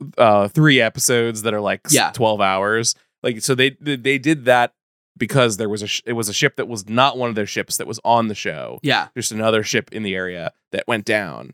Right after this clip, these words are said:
Speaker 2: Oh, wow.
Speaker 1: And they
Speaker 2: Okay.
Speaker 1: did lose, like, all but four of their eleven-person
Speaker 2: Jeez,
Speaker 1: crew.
Speaker 2: that's
Speaker 1: So,
Speaker 2: awful.
Speaker 1: like, it is, it is deadly. People do
Speaker 2: Okay.
Speaker 1: die. Um,
Speaker 2: And, and so I guess my question is,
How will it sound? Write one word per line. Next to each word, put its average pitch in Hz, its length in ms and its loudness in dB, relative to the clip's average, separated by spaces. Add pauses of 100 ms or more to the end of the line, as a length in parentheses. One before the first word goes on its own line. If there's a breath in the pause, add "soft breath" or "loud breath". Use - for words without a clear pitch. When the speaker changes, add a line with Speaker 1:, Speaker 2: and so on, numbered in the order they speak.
(160)
Speaker 2:
Oh, 139 160 0
wow. 110 280 0
Speaker 1:
And 135 100 -4
they 123 80 4
Speaker 2:
Okay. 113 80 0
Speaker 1:
did 135 160 -6
lose, 131 380 0
like, 98 340 2
all 104 160 2
but - 140 -12
four 87 360 -4
of 80 120 -12
their 78 140 -8
eleven-person 139 640 -6
Speaker 2:
Jeez, - 20 -20
Speaker 1:
crew. 76 220 -4
Speaker 2:
that's - 160 -8
Speaker 1:
So, - 80 -16
Speaker 2:
awful. 113 240 2
Speaker 1:
like, 98 240 -2
it 180 100 2
is, 226 280 0
it 165 100 2
is 175 180 4
deadly. 107 500 2
People 170 280 2
do 170 80 2
Speaker 2:
Okay. 127 80 0
Speaker 1:
die. 85 300 -4 (1000)
Um, 98 320 2
Speaker 2:
And, 170 260 -2
and 175 100 -2
so 220 80 2
I 202 60 2
guess 180 180 -2
my 175 220 -4
question 151 480 -4
is, 113 420 -10